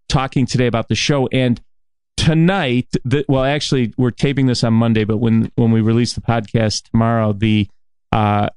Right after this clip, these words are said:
i-, if you tune in to Bravo tonight, uh, nine Eastern,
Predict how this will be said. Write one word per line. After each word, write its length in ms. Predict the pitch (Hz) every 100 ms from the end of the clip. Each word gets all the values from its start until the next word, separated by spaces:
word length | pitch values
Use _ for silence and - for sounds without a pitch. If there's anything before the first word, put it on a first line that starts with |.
| 104
i-, 100 | -
if 180 | 123 -
you 60 |
tune 280 | 113 - 139
in 120 | 135
to 60 | 123
Bravo 500 | 92 120 120 117 110
tonight, 840 | - - 131 143 127 107 104 - - _ _ -
uh, 120 | 110
nine 520 | 110 117 127 127 131 -
Eastern, 560 | 131 127 - 123 113